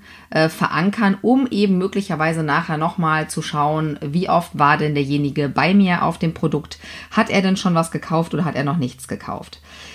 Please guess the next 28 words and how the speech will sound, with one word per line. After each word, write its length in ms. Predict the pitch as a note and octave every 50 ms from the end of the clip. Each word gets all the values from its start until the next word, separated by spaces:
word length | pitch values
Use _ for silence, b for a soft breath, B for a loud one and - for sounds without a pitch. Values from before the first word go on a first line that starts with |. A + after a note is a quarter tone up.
| B B B
Jetzt 340 | - A3 B3+ B3 - -
gibt's 180 | - G3 G3 -
wieder 140 | G#3 F#3 -
einen 140 | D#3 E3+ E3+
Riesenaufschrei, 1040 | E3 F#3+ G3 F#3 F#3+ E3 - D3+ F3+ G#3+ A#3+ - - - A3+ A3 A3+ A#3 B3+ D#4+ E4 - - - _ _ _ _ _ - -
warum 520 | - E3 - D3 E3 F3+ G3+ G#3+ G#3+ G3+ - - - -
es 160 | - E3 E3
eigentlich 280 | - D3 D#3+ E3+ E3+ -
gar 120 | - D#3
kein 300 | D#3+ - E3 D#3 D#3+ D#3+
großer 340 | - D3+ E3 D#3+ - D#3+ -
Aufschrei 640 | D3+ D#3 D#3 - - - D3 C#3+ C#3+ C#3+ C#3 C#3 C3+ - - - - - - - - - - -
aus 160 | - D#3+ D3
meiner 240 | - D3 D3 D3 C#3+
Sicht 180 | C#3 C#3 - -
sein 220 | - C3+ C#3 C#3+
muss, 300 | D3 D#3 F#3 A#3 B3 -
das 220 | - D#3+ D#3+ - -
werde 200 | C#3+ D3 D3 D3
ich 80 | C#3+
hier 420 | - - F3+ F3 G3 G3+ G3 - -
in 140 | - E3+
diesem 380 | D#3+ E3 D#3 D#3 F3 G3 G#3+ -
Podcast 540 | - - C3 - - - C#3+ D3+ E3+ - -
heute 220 | C3 B2+ - -
mal 300 | C#3 C3+ C3 D3 - - - - - _ _ _ _ _
erklären. 520 | - F3 D#3+ - - C#3+ A#2+ B2 - - - - _ _ _ _ _ _ _ _ _ _ _ _ _ _ _ _ _ _ - - - - - -
So, 200 | E3+ - C3 -